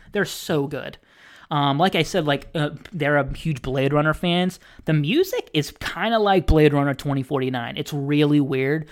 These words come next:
but it also melds really well with Star Wars. They do it incredibly well. And there's, like, there's certain shots, especially at the very end, like, the last shot of Clone Wars is so amazing.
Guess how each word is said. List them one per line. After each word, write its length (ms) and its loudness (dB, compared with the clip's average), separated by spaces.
but 140 0
it 120 -10
also 720 2
melds 840 0
really 460 -2
well 320 0
with 140 -4
Star 340 -2
Wars. 300 -10
They 100 -8
do 200 4
it 60 2
incredibly 560 -2
well. 300 -2
And 100 -6
there's, 220 -6
like, 140 -8
there's 200 -2
certain 380 0
shots, 680 -4
especially 580 -4
at 100 -6
the 80 0
very 600 0
end, 520 -4
like, 160 -6
the 100 -8
last 400 0
shot 580 -4
of 160 -4
Clone 320 -6
Wars 380 -4
is 220 -4
so 800 -2
amazing. 1040 0